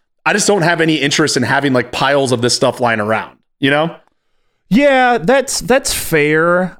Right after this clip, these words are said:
Speaker 2: Um, the one thing that I would put a caveat on, 'cause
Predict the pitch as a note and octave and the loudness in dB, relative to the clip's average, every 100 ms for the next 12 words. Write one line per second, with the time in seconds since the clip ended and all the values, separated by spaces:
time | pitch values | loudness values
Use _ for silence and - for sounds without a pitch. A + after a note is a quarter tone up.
0 | - D3 C#3+ B2+ A#2+ G#2+ G2 F2+ _ - | -2 0 2 2 2 2 0 -2 _ -2
1 | D3 B2+ C3+ G3 G#3 - F#3+ F#3 F3+ D3+ | 0 2 2 2 0 0 0 0 0 0
2 | C#3+ C#3 B2+ B2 - - _ _ C3+ C#3+ | 2 2 2 0 -2 -18 _ _ 0 0
3 | C#3+ D3 B2 D3+ A2+ - - C3 B2+ A2+ | 2 0 0 -2 -2 -2 -2 -2 0 0
4 | G2+ F#2+ - F#2+ F#2+ G2 C3 G#2+ | 0 0 0 0 0 0 0 -2